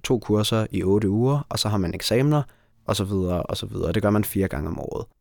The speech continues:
Så det er sådan helt rent strukturelt, hvordan det er bygget op. Øh, indholdsmæssigt, så, øh, så er det meget,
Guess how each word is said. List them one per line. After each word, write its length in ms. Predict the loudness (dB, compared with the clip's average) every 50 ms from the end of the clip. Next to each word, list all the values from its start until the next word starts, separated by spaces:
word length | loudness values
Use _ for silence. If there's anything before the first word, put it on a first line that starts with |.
| _ _ -4
Så 100 | 0 2
det 80 | 2
er 40 | 4
sådan 160 | 4 4 4
helt 240 | 4 4 2 2 2
rent 300 | 0 0 0 -2 -4 -6
strukturelt, 580 | -8 -6 -4 -4 -4 -4 -4 0 2 2 2 2
hvordan 220 | 0 -2 -2 -2
det 120 | -2 -4 -6
er 40 | -6
bygget 320 | -4 -4 -4 -4 -6 -6
op. 260 | -4 -6 -6 -6 -8 -12 -10 -6
Øh, 180 | -4 -4 -2 -2 -2
indholdsmæssigt, 760 | 0 0 2 2 2 2 0 0 0 0 0 0 -2 -2 -2
så, 280 | -2 0 0 0 0 -2 -4 -10 _ -20 -20 -20 _ _ -10
øh, 280 | -6 -4 -2 -2 -2 0
så 120 | 2 4
er 100 | 4 4
det 100 | 4 2
meget, 440 | 2 2 2 2 2 2 0 0 -4